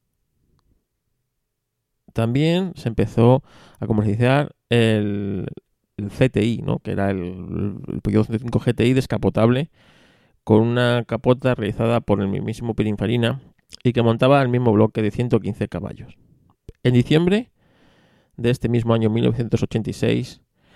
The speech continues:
cada temporada siguiente es presentado, por fin, el doscientos cinco G T I mil novecientos de ciento treinta caballos.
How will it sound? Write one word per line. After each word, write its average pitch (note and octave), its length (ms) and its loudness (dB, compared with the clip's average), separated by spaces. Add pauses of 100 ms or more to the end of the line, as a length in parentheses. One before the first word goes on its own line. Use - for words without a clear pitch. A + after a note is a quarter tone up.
(140)
cada C3 180 0
temporada B2+ 340 2
siguiente A#2 640 -2 (420)
es A#2+ 100 -4
presentado, A#2 760 0 (420)
por G2+ 160 0
fin, G3+ 380 0 (920)
el A2 920 -2
doscientos B2 720 0
cinco B2 280 -4
G - 200 -4
T G#2 180 0
I C3 220 0 (440)
mil C3 280 0
novecientos G#2+ 800 2 (140)
de A2 160 0
ciento D3+ 460 2
treinta F#2 360 -6
caballos. F#2+ 640 -10